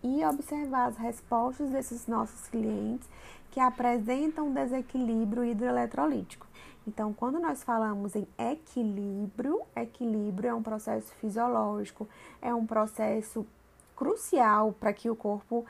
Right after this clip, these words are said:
é, mantenha-se em hemostasia. Então, como é que nós podemos mensurar esse equilíbrio? Nós vamos mensurar esse equilíbrio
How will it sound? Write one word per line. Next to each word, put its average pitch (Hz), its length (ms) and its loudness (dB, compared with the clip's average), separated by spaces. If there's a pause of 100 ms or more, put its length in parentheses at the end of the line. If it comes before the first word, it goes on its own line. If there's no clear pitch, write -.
(260)
é, 214 720 2
mantenha-se 220 840 -2
em 233 220 2
hemostasia. 220 840 0 (340)
Então, 208 440 -2
como 330 240 -2
é 370 80 -2
que 339 100 -6
nós 269 200 0
podemos 226 680 0
mensurar 214 800 0
esse 196 180 -6
equilíbrio? 190 640 -2
Nós 190 240 -4
vamos 208 380 -4
mensurar 214 520 -2
esse 196 160 -8
equilíbrio 214 520 -2